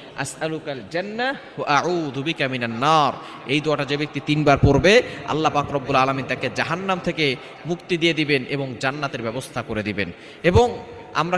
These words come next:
কিন্তু সকলে দুনিয়া থেকে বিদায় নিব, আমাদের সকলকে কবরে চলে যেতে হবে, ঠিক কি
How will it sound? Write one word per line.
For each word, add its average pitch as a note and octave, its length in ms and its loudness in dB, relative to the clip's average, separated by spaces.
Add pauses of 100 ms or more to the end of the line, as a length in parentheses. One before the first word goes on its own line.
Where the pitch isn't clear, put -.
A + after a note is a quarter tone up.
কিন্তু - 160 -6 (140)
সকলে C4+ 280 0 (120)
দুনিয়া G3+ 260 -2
থেকে F#3 220 -8
বিদায় C#3 260 -2
নিব, - 120 -12 (360)
আমাদের E3+ 300 2
সকলকে G#3+ 400 4 (280)
কবরে E3 320 4
চলে D3+ 160 -2
যেতে B2+ 180 -2
হবে, G2+ 180 -2
ঠিক D3+ 140 -4
কি F3 60 0